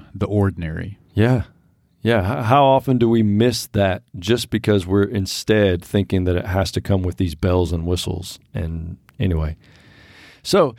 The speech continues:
Speaker 2: Naaman gets healed. He's so
Speaker 1: Yeah,
Speaker 2: great.
Speaker 1: he, he ends up going to the Jordan and bathing and doing what, I think it was, like, dunk yourself seven times
Speaker 2: Yep.
Speaker 1: or a certain number of times, and then the, your skin would be healed.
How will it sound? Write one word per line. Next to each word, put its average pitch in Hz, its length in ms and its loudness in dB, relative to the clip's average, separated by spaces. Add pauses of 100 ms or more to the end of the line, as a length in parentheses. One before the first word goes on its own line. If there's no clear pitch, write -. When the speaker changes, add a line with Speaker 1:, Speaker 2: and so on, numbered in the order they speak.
(480)
Speaker 2:
Naaman 196 320 2
gets 190 200 -2
healed. 113 400 -2 (300)
He's 123 160 -6
so 208 400 2
Speaker 1:
Yeah, 113 140 0
Speaker 2:
great. 139 240 4
Speaker 1:
he, 165 200 2
he - 20 -2
ends 160 220 2
up 170 180 0
going 139 260 4
to 139 80 -2
the 127 80 0
Jordan 113 300 -4
and 110 140 -4
bathing 104 320 -2
and 98 100 -2
doing 113 340 2
what, 104 380 2
I 113 120 -4
think 127 160 0
it 123 40 0
was, 113 140 -2
like, 104 160 0
dunk 110 220 -2
yourself 107 320 0
seven 104 320 -2
times 98 300 0
Speaker 2:
Yep. 156 120 2
Speaker 1:
or 95 60 -6
a 90 40 -6
certain 104 260 -2
number 98 220 -2
of 87 80 -8
times, 90 380 -6
and 90 140 -8
then 90 200 -6
the, 87 220 -4
your 95 100 -4
skin 92 300 -4
would 85 100 -8
be 87 140 -8
healed. 80 320 -10